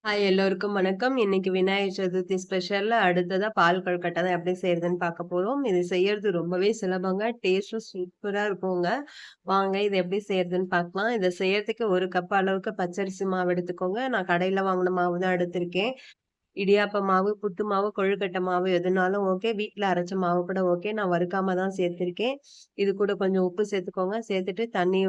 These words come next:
நல்லா கொதிக்க வர பக்குவத்துல இருக்கிற தண்ணியை சேர்த்து கொஞ்சம் கொஞ்சமா கலந்துக்கோங்க. ஒரு ஸ்பூன் நெய் சேர்த்துக்கோங்க.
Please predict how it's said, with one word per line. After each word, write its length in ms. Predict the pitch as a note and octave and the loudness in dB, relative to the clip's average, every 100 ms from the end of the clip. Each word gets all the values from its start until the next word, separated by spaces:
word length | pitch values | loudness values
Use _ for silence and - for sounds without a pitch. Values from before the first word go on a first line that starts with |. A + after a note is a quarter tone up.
| F#3 | 2
நல்லா 280 | F3+ E3+ F#3 | 2 2 0
கொதிக்க 340 | F#3 F3 F#3+ G3+ | 0 -2 -2 0
வர 120 | F#3 | 0
பக்குவத்துல 640 | F#3 F3 F#3 F#3+ F#3+ F#3 | 0 -4 -2 -4 -2 0
இருக்கிற 260 | F3 F3+ F#3 | 0 -2 -2
தண்ணியை 360 | F3+ F3 F#3 F#3+ | 0 2 4 2
சேர்த்து 300 | F#3+ F3+ G#3+ | -2 -4 -2
கொஞ்சம் 280 | F3+ F3+ | -2 0
கொஞ்சமா 300 | F3 F3+ F3+ F#3+ | 2 2 0 0
கலந்துக்கோங்க. 640 | F3 F3 F#3+ F#3 F3+ G3 C4+ | 0 0 0 0 -2 0 0
ஒரு 200 | G#3+ F3 | 0 0
ஸ்பூன் 320 | F3 G3 G3+ | -2 -2 0
நெய் 220 | G3 F#3 A3 | 4 4 2
சேர்த்துக்கோங்க. 580 | G#3 F3 F3 F#3 F3+ | -2 -4 -2 -2 0